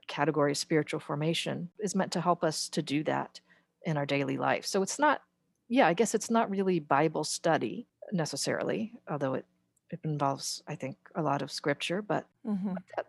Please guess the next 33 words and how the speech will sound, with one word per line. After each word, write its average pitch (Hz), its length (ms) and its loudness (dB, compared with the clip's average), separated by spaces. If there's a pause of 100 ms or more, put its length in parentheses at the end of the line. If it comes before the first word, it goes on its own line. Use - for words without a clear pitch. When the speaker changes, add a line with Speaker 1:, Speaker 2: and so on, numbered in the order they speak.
Speaker 1:
you 214 100 -2
know, 175 80 2
that 175 140 -2
process 180 400 -4
of 165 80 -2
being, 156 300 -2 (180)
of 160 120 -4
being 160 480 -2
made 156 260 0
more 151 180 2
and 147 80 0
more 143 200 0
like 139 280 -2
Jesus. - 680 -6 (220)
Speaker 2:
Mm-hmm. 214 420 0 (460)
I 320 120 2
think 494 260 0
in 453 180 2
the 269 80 0
Catholic 240 600 2
world, 190 420 4 (260)
we 277 120 2
just 302 320 -2
tend 262 200 2
to 240 100 2
call 233 240 8
that 214 200 6
spiritual 226 640 2
reading. 185 540 0 (840)
Speaker 1:
Yeah, 277 80 0 (240)
I 208 80 8
like 226 220 8
that. 151 260 6